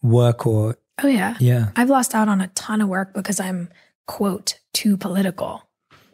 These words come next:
Speaker 1: Wow.
Speaker 2: But what am I gonna do? Watch the world burn and
Speaker 1: Yeah.
Speaker 2: make more money and pretend I don't care? I'd,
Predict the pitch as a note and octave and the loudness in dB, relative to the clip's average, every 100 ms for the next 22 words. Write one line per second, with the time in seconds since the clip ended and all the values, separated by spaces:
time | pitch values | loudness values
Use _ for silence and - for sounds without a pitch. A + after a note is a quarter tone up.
0 | _ - A#2+ A#2+ A#2 A2+ A#2 G3+ F#3+ - | _ -14 -10 -8 -8 -10 -6 -2 -2 -4
1 | _ _ _ _ _ _ _ _ _ _ | _ _ _ _ _ _ _ _ _ _
2 | _ _ _ A3 A3+ A3 G#3+ G#3 A3+ F#3 | _ _ _ 2 4 4 4 4 4 0
3 | F#3+ - G3 F3 F3 F3+ G#3 A3 A3+ F3+ | -2 -4 -4 -2 -2 0 2 4 4 2
4 | F3+ B2 A#2 A2+ - - G3+ F#3+ G3+ F3+ | -2 -4 -4 -6 -10 -4 -4 0 0 0
5 | F3 F#3+ A3+ G3 F#3+ F#3 F#3 F3+ F3+ F#3+ | 2 4 4 2 0 -2 -2 -2 -4 -8
6 | - F#3 A#3+ C#4+ - G#3 | -4 -2 -2 -4 -6 -6